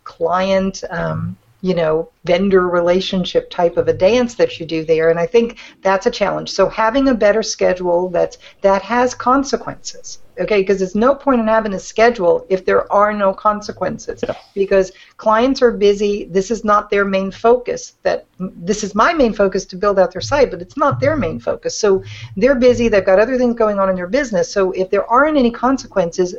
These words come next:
Speaker 1: there will be delays. There's gonna be delays anyway, but there will be, mm, delays severe delays if there are no consequences for things. So I think structuring that in a friendly way that's not,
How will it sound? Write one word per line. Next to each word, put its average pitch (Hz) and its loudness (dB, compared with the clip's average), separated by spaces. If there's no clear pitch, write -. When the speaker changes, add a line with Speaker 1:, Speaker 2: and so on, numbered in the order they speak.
Speaker 1:
there 220 4
will 220 4
be 202 -6
delays. 185 -2
There's 240 4
gonna 277 4
be 240 0
delays 185 0
anyway, 226 2
but 196 -4
there 214 6
will 233 2
be, 214 -2
mm, 196 0
delays 202 2
severe 262 2
delays 180 2
if 185 -6
there 185 0
are 214 4
no 208 2
consequences 175 -6
for - -6
things. - -8
So 196 0
I 180 0
think 220 -2
structuring 247 -2
that 190 2
in 196 2
a 185 4
friendly 240 2
way 202 4
that's 165 -10
not, 196 -4